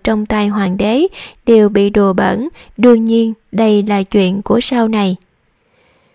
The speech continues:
Tiêu Khuynh Thành trở về Lâm Thị Uyển, đúng lúc Tiểu Dật tới chuẩn bị dùng cơm trưa, nàng nhìn thấy bé, ném đồ vật trong tay lên trên bàn.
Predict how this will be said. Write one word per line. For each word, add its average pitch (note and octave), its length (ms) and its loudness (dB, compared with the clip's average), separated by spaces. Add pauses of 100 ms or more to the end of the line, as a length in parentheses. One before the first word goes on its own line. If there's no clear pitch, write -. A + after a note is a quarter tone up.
(600)
Tiêu A3 300 6
Khuynh A3 260 0
Thành G3 340 -2
trở G3+ 340 0
về G3+ 340 0
Lâm G#3 220 -2
Thị G3+ 240 -4
Uyển, G3 300 0 (180)
đúng A3 300 2
lúc D#4+ 200 2 (100)
Tiểu G3+ 260 2
Dật G3+ 260 -2
tới B3 300 -2 (100)
chuẩn A3 260 2
bị G3+ 300 0
dùng G#3+ 200 0
cơm A3+ 220 -2
trưa, A#3 340 2 (320)
nàng A3 240 2
nhìn G3+ 220 -2
thấy A3+ 220 -4
bé, B3 360 -2 (240)
ném A#3 360 -2
đồ G#3+ 220 2
vật G3 320 -4
trong G#3+ 200 -2
tay G#3 300 -2
lên A3+ 220 -4
trên A3+ 260 -2
bàn. G3+ 280 0